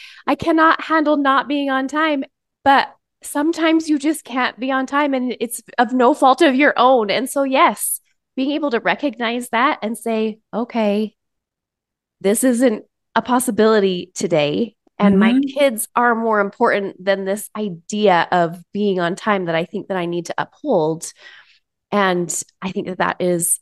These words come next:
Speaker 1: so, so helpful to be able to separate those two.
Speaker 2: Yeah, a hundred percent. My daughter's a senior and she is late every day.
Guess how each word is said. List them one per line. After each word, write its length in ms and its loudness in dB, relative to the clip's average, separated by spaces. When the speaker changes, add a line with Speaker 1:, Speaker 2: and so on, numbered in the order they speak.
Speaker 1:
so, 340 -2
so 180 -4
helpful 460 -4
to 120 -16
be 100 0
able 160 -4
to 40 -6
separate 800 -10
those 320 -8
two. 300 -10
Speaker 2:
Yeah, 420 0
a 60 -12
hundred 240 -2
percent. 320 -6
My 80 0
daughter's 340 4
a 80 0
senior 640 -4
and 200 -4
she 280 -2
is 160 -6
late 360 -2
every 280 0
day. 460 2